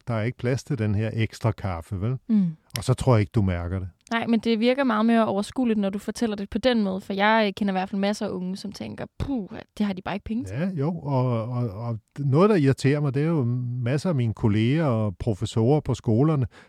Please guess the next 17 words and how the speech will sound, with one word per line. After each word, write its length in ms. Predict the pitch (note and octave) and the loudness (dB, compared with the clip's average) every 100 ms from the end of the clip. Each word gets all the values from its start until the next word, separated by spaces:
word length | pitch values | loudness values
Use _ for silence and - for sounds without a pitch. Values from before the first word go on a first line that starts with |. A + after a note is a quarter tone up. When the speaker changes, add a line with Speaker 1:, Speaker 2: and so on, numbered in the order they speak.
| - | -6
Speaker 1:
der 60 | A#2+ | -4
også 340 | C3+ D3+ - - | -2 -2 0 6
dyrker 320 | C3 A#2 A#2 | 6 6 2
den, 240 | G2+ G2+ | 0 -2
og, 340 | A#2+ A2+ A2+ G#2+ | -2 0 0 0
og 160 | A#2+ | -2
politikerne 680 | - A#2 D3+ - D3+ C3+ C#3 | 0 2 2 0 -2 -2 0
elsker 340 | D3 F3+ - | -2 -2 0
at 160 | E3+ - | 0 2
dyrke 260 | A2 F#2+ - | 0 0 -4
den. 80 | G#2 | -6
Det 160 | C3+ | -2
er 40 | E3 | 0
alt 200 | G#3 G3 | 0 -2
for 120 | - | -2
dyrt 400 | D3 C#3+ C#3 C3+ - _ _ _ _ | 2 6 4 4 -6 _ _ _ _
for 340 | - B2 B2 | -6 4 4